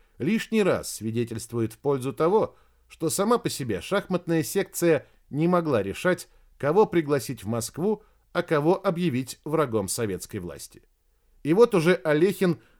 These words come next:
получил приглашение на третий международный турнир в Москве. Турнир проходил в июне тысяча девятьсот тридцать шестого года.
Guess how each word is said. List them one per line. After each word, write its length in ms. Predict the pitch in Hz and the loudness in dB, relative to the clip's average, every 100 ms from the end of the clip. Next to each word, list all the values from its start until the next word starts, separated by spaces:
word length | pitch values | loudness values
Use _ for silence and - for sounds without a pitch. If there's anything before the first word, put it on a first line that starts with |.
| _ | _
получил 400 | 160 190 180 247 | 4 4 4 0
приглашение 800 | - 175 156 143 - 196 175 170 | 2 2 4 2 4 4 4 4
на 180 | 151 151 | 4 0
третий 420 | 120 143 175 170 | 2 0 0 2
международный 680 | 160 147 117 123 117 139 135 | 2 2 0 0 2 0 -2
турнир 460 | 120 139 120 135 123 | -2 -2 -2 0 0
в 60 | |
Москве. 580 | 110 120 - 104 87 - _ _ _ _ _ - | -2 -4 -6 -8 -10 -12 _ _ _ _ _ 0
Турнир 400 | 170 165 233 226 | 2 4 2 2
проходил 500 | 175 160 170 185 160 | 0 0 2 2 2
в 80 | 165 | 2
июне 380 | 190 180 165 - _ _ - | 2 2 0 -4 _ _ -6
тысяча 360 | 208 196 185 | -4 -4 -4
девятьсот 520 | 160 160 160 170 160 | -2 -2 -2 -2 -2
тридцать 400 | 151 143 113 120 | -4 -6 -8 -12
шестого 420 | - 120 - 113 110 | -10 -10 -6 -4 -4
года. 300 | 78 64 | -8 -14